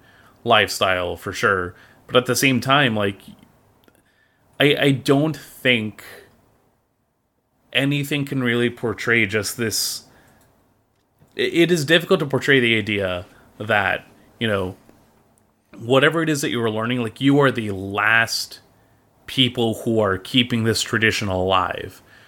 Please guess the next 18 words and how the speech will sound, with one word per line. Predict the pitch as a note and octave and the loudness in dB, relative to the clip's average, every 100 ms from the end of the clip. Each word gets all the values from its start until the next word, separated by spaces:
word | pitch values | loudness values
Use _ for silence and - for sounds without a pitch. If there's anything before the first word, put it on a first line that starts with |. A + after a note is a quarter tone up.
| - - | -20 -8
or | - A#2+ | -2 0
keeping | - C#3 C3 | 4 2 2
it | C3 B2 | 0 0
to | B2 | -2
a | G#2+ | -2
specific | - A#2+ - - A#2+ A#2+ - | -2 -2 0 0 0 -4 -4
level | G#2+ G#2+ A2+ A2+ A2+ A2+ | -4 0 0 2 0 -2
of | G2+ G2+ G#2+ - | -4 -6 -4 -4
expertise | A#2 - - G#2+ - - D3 C3+ - - | -2 -4 -6 -8 -8 -6 -2 -2 -4 -8
and | - A2 - | -10 -8 -2
excellence | G#2+ - - A2+ G#2+ G2 - - - _ _ _ _ _ _ | -2 -4 -8 -6 -6 -8 -10 -10 -12 _ _ _ _ _ _
that | - G2+ G#2 F#2+ F#2 - - | -8 -2 0 0 -2 -6 -20
people | - B2 A2+ G#2 | -8 -2 0 4
recognize | B2 E3 D#3 A#2 G2+ F#2+ F#2+ F#2 - - - | 4 4 0 -2 -2 0 -2 -4 -10 -8 0
as | A2 G#2 | 0 2
a | G#2 G2+ | 0 -2
renowned | F#2+ - A2 G2 F#2 F#2 | -2 0 2 2 0 -4
form. | D#3 C#3+ F2+ | -2 -2 -2